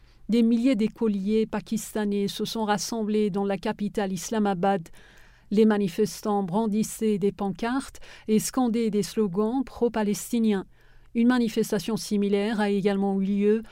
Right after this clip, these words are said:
à Melbourne, en Australie, avec des centaines d'élèves quittant l'école. Ils réclamaient la fin immédiate de la guerre contre Gaza et l'expulsion d'Israël des territoires palestiniens.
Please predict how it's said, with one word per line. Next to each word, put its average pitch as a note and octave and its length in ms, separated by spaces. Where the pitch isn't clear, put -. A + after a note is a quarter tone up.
à G3+ 80
Melbourne, A#3 840
en G3+ 160
Australie, A3 680
avec G3 260
des G3 120
centaines G3 560
d'élèves G3+ 540
quittant A3+ 340
l'école. G#3+ 540
Ils G3+ 140
réclamaient A#3 560
la G3 140
fin A3+ 220
immédiate A3+ 720
de G#3 60
la F#3 160
guerre F3 320
contre G3+ 280
Gaza G#3 440
et A3 40
l'expulsion A#3+ 640
d'Israël G#3+ 600
des G3 100
territoires F#3+ 540
palestiniens. F#3+ 680